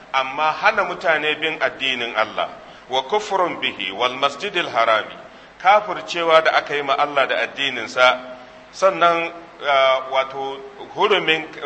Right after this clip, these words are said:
masallacin Ka'aba din, keta hurumin masallacin Ka'aba, "wa ikhraju ahlihi minhu," da fitar da mutane mazauna gari, wato a kori manzon Allah daga garin Makka. Waɗannan laifukan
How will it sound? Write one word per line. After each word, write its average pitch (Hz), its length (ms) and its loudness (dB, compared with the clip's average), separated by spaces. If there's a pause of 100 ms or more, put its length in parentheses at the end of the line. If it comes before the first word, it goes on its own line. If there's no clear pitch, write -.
(220)
masallacin 156 800 0
Ka'aba 156 540 6
din, 113 160 -4 (1300)
keta 185 360 0
hurumin 143 480 -2
masallacin 147 680 0
Ka'aba, 147 560 4 (320)
"wa 107 100 -6
ikhraju 131 520 2
ahlihi 131 380 -2
minhu," 131 300 -8
da 117 100 -6
fitar 147 320 -4
da 131 80 -2
mutane 131 440 -2
mazauna 139 460 -2
gari, 127 340 -2 (380)
wato 123 220 -6
a 117 140 -4
kori 127 280 -6
manzon 135 340 -2
Allah 143 220 2
daga 110 220 -6
garin 117 340 -2
Makka. 151 480 4 (800)
Waɗannan 165 420 0
laifukan 180 500 2